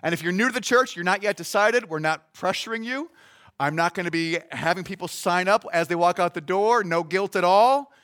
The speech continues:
But if you wanna meet to talk more and ask questions, I'd be glad to meet with you. Well, the worship team's gonna come up right now and lead us in a time of worship and prayer.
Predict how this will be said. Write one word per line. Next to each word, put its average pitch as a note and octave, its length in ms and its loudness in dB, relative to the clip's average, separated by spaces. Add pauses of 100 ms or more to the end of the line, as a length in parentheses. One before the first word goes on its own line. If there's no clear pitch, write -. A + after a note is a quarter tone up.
(280)
But D#3 120 0
if D3 100 -8
you F3 80 -2
wanna F3+ 160 0
meet F#3+ 300 -2
to F3+ 60 -14
talk F3+ 300 2
more G3 300 0
and F#3 80 0
ask F#3 180 -2
questions, F#3 460 -4
I'd C#3 160 -4
be C3 80 -8
glad C3 300 -2
to D3 60 -10
meet C#3+ 280 -8 (500)
with C3+ 440 -4 (240)
you. G2+ 280 -12 (880)
Well, F3+ 100 -4
the F3+ 60 2
worship G3+ 220 0
team's G#3 200 -8
gonna F3+ 120 -2
come F3+ 160 -2
up F3+ 140 0
right F3+ 140 -2
now E3+ 180 -2
and D3 140 -6
lead E3+ 200 -4
us E3 280 -2
in D#3 100 -10
a C#3+ 80 -8
time D3+ 500 -4 (480)
of C#3 180 -2
worship D#3 600 -4
and B2 160 -10
prayer. C3+ 440 -4